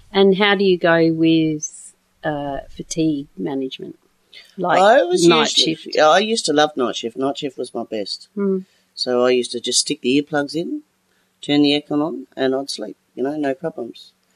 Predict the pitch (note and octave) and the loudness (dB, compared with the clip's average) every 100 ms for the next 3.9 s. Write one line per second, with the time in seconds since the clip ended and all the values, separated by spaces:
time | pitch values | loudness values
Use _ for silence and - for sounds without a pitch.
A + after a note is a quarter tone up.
0 | _ - A3+ A3 F#3+ G#3 C#3 B2+ A#2+ A#2+ | _ -8 -4 -2 -2 -2 -2 -2 -2 -4
1 | - B2+ - C3 B2+ - C#3 C#3 - B2+ | -4 -4 -2 -2 -2 -2 0 2 0 -2
2 | C#3 - D3 B2+ A2 C3 B2+ A#2+ B2 A#2 | -6 -2 0 0 -2 -6 -6 -4 -4 -4
3 | A#2+ C3 - - C#3+ C#3+ C3+ C#3 C3+ | -4 -4 -6 -8 -4 -2 -2 -2 -6